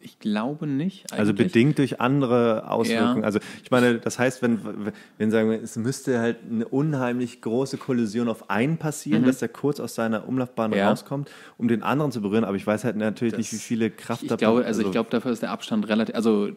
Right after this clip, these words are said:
Speaker 1: das erscheint mir relativ unwahrscheinlich, weil der Abstand zwischen den Planeten jetzt schon auch noch groß ist.
Speaker 2: Ja.
Speaker 1: Ähm, also da müsste, glaube ich, schon einiges passieren, dass zwei Planeten sich so annähern,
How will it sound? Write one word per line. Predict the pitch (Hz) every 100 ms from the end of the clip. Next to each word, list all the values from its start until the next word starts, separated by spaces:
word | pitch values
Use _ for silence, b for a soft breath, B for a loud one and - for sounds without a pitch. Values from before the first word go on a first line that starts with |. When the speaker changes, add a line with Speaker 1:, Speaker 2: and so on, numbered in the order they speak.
| -
Speaker 1:
das | 110
erscheint | 110 - 117
mir | 117
relativ | 113 110 110
unwahrscheinlich, | 123 113 110 117 107 107
weil | 104
der | -
Abstand | - 127 113
zwischen | 127 135
den | 113
Planeten | 110 107 107 110
jetzt | 101 -
schon | - 113 120
auch | 104 107
noch | 107
groß | 95 98 113
ist. | 101 113 - 104
Speaker 2:
Ja. | 101 92 92 B B B -
Speaker 1:
Ähm, | 104 101 101 98 95 92 90 _ _ _ _ _ _
also | 117 104
da | 104 104
müsste, | 113 117 107
glaube | 104
ich, | 104
schon | 120
einiges | 110 107 101
passieren, | 120 - 110
dass | 101
zwei | - 107 104
Planeten | 110 101 98 117 120
sich | 104 101 -
so | 101 110
annähern, | 101 98 98 95 95